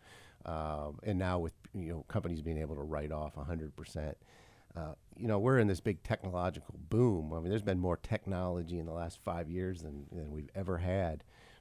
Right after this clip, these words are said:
And I think America needs to be on the lead of it. And I, I personally have pretty good confidence that w-, probably the big thing, this, this, if any, this tax reduction, it may be regulatory reduction. Some people are for it. Some people are, you know, d-,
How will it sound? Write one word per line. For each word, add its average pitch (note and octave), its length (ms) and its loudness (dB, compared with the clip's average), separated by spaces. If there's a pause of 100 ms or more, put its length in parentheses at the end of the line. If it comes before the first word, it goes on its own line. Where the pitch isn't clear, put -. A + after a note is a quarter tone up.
(180)
And G2 120 2
I G2 60 2
think - 160 -4
America F#2 400 0
needs F2 220 -2
to D#2+ 80 -6
be E2 140 -2
on D2+ 140 -4
the D2+ 80 -6
lead G#2+ 240 0
of E2 80 -2
it. D#2 220 -4
And G#2 300 -2
I, B2+ 120 8
I C#3+ 160 6 (120)
personally A#2 520 6
have F#2+ 280 0 (560)
pretty B2+ 180 0
good A#2 140 -2
confidence F#2+ 500 0
that D2+ 260 -2 (460)
w-, - 180 -10 (260)
probably A#2 280 6
the D#2+ 80 0
big F2+ 300 2
thing, D2+ 200 -2
this, - 240 -8 (140)
this, C#2+ 240 -10 (180)
if D#2 220 -10
any, G2 240 2
this D#2 280 -4 (280)
tax - 520 2
reduction, D#2+ 640 -2 (260)
it - 100 -8
may F2 140 -2
be D#2+ 60 -2
regulatory D#2 680 -2
reduction. C#2+ 500 -4
Some D#2 160 0
people F2 220 -2
are F#2 60 -2
for G2+ 240 2
it. - 100 -6
Some F2 140 -2
people F2 320 -4
are, F2+ 200 -4
you F2+ 100 -2
know, D2+ 200 -6 (180)
d-, E2+ 80 -8